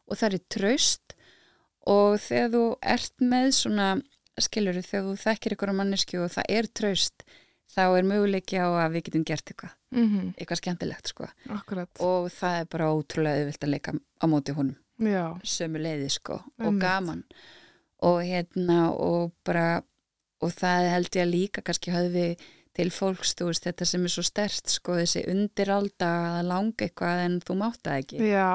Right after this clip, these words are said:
Speaker 2: akkurat.
Speaker 1: Þetta forboðna held ég að höfði dálítið til okkar, sko.
Speaker 2: Hvernig var þessi reynsla? Hvernig var reynsla þín til dæmis á Grundarfirði og þessum, hérna, tökum sem þau horfðu til baka?
Speaker 1: Þegar ég horfði til baka, þá var hún bara mjög sérstök.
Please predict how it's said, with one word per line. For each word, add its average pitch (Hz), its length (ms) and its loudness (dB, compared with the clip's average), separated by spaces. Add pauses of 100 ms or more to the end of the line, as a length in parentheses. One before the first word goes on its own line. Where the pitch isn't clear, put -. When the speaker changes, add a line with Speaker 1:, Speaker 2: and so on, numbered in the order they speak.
(120)
Speaker 2:
akkurat. 180 460 -4
Speaker 1:
Þetta 190 260 -4
forboðna 175 640 4
held 160 160 2
ég 170 120 0
að 165 120 0
höfði 180 220 0
dálítið 185 280 -6
til 240 180 2
okkar, 151 200 -4
sko. - 160 -10
Speaker 2:
Hvernig 320 260 4
var 349 180 6
þessi 277 160 2
reynsla? 302 500 0
Hvernig 269 240 4
var 262 100 4
reynsla 269 260 2
þín 262 160 4
til 226 100 4
dæmis 220 120 4
á 233 120 2
Grundarfirði 202 680 2 (100)
og 180 80 2
þessum, 196 320 0
hérna, 185 540 2
tökum 196 360 0
sem 170 120 2
þau 180 80 4
horfðu 185 160 2
til 175 80 -6
baka? 180 280 -4 (340)
Speaker 1:
Þegar 202 320 4
ég 269 100 4
horfði 277 200 4
til - 160 -2
baka, 175 720 4
þá 180 440 2
var 180 160 2
hún 180 140 -2
bara 180 160 -2
mjög 165 320 0
sérstök. - 760 0